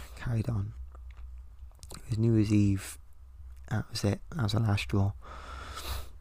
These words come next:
I said, "Enough is enough. I can't do this no more."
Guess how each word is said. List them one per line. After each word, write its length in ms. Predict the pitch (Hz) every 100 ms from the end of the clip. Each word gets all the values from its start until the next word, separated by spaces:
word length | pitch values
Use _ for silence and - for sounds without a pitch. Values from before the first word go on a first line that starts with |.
| - - - - - - - - - - - - - -
I 420 | 127 110 107 113 - -
said, 240 | - 131 202 -
"Enough 220 | 110 101
is 140 | -
enough. 420 | 98 98 95 - - - - - - - - - - - - - - - - - - -
I 80 | 110
can't 240 | - 110
do 140 | 107 95
this 160 | 92
no 100 | 95
more." 320 | 92 98 98